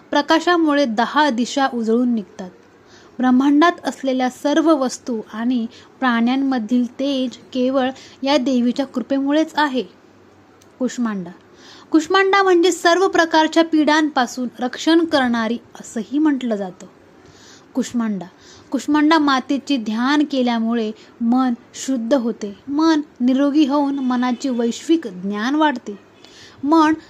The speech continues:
तेजस्वी होते. कुष्मांडा. कुष्मांडा देवीच्या उपासनेमुळे भक्तांचा आजार बरा होतो.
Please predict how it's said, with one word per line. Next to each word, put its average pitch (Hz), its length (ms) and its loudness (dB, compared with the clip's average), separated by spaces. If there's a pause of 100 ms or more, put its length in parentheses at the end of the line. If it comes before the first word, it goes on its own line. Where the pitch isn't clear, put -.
(120)
तेजस्वी 285 420 2
होते. 202 380 -2 (500)
कुष्मांडा. 226 520 -6 (460)
कुष्मांडा 339 540 2
देवीच्या 294 500 0
उपासनेमुळे 240 920 -2 (520)
भक्तांचा 233 640 -2
आजार 233 540 -2
बरा 254 260 0
होतो. 208 360 -8